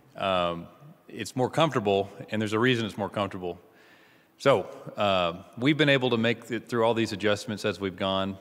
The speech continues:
If you've got any concerns, you can come talk to me. I, I hope you understand my position, as leader, leading is not very easy right now in our country. Um, so that's just a change I want you to be aware of. I hope you'll receive that with, uh, relief.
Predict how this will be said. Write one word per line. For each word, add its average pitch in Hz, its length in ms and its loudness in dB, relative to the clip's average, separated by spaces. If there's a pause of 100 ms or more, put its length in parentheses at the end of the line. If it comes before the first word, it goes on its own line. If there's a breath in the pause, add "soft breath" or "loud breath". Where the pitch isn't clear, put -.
If 117 160 -8
you've 117 140 0
got 131 140 4
any 123 100 -2
concerns, 117 420 -2
you 107 100 0
can 104 120 -6
come 104 120 -2
talk 98 260 0
to - 100 -12
me. 101 160 -2
I, 107 240 0
I - 20 2
hope 160 220 2
you 135 100 4
understand 113 380 -2
my 107 120 2
position, 104 600 -4 (680 loud breath)
as 104 280 -2
leader, 123 420 2
leading 127 360 2
is 98 180 -4
not 110 180 0
very 98 220 0
easy 101 260 -2
right 92 240 0
now 90 320 -2 (180)
in 104 120 -2
our 92 80 0
country. 92 420 -6 (840 soft breath)
Um, 87 280 -4
so 110 240 2 (480 loud breath)
that's 127 160 2
just 151 200 -2
a 139 40 -4
change 143 280 0
I 135 60 4
want 127 200 0
you 135 60 -2
to 120 80 0
be 117 140 2
aware 117 260 6
of. 127 100 2
I 110 80 4
hope 147 240 -2
you'll 127 140 2
receive 110 340 -2
that 113 220 2
with, 98 200 -2
uh, 90 140 0
relief. 101 580 0